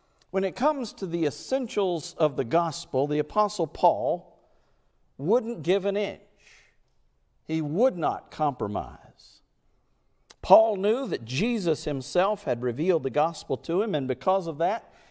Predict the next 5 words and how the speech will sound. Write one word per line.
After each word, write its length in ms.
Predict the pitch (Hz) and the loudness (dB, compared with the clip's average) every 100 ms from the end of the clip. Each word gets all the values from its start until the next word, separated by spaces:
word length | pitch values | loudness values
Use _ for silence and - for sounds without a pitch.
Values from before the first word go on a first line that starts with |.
| _ | _
he 180 | 165 185 | -2 2
didn't 260 | 196 165 | 2 2
need 240 | 143 139 127 | -4 -2 -2
anyone's 760 | 165 220 208 202 190 175 - | -2 0 -2 -2 -2 -4 -6
endorsement. 840 | - 120 131 202 208 262 277 - | -8 -2 0 0 -2 -10 -10 -10